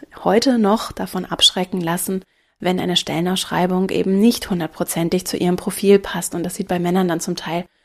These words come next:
ganz anders aus. Das ist ein Beispiel dafür. Es gibt natürlich noch ganz andere Dimensionen von Diversität.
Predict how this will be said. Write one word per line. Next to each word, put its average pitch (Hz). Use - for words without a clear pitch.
ganz 170
anders 170
aus. -
Das 185
ist 190
ein 196
Beispiel 165
dafür. 165
Es 180
gibt -
natürlich 180
noch 180
ganz 180
andere 180
Dimensionen 185
von 175
Diversität. 190